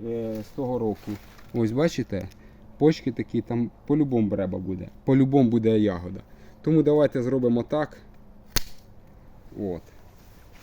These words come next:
Оцю залишимо більшу, а цю обріжемо в нас раз, два, три, буквально три. Отак от обріжемо.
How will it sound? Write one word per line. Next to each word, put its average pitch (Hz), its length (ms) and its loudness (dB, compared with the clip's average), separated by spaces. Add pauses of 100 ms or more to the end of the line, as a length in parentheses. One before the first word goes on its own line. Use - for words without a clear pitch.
(160)
Оцю 240 300 -6
залишимо 143 440 -4
більшу, 147 480 -8 (440)
а 139 160 0
цю 202 520 -8
обріжемо 151 640 -4
в 147 60 -2
нас 147 280 -6
раз, 131 300 -4
два, 120 280 -4
три, 196 280 -8
буквально 151 520 -4
три. 139 320 -6 (600)
Отак 113 400 -8
от 101 180 -14
обріжемо. 98 560 -10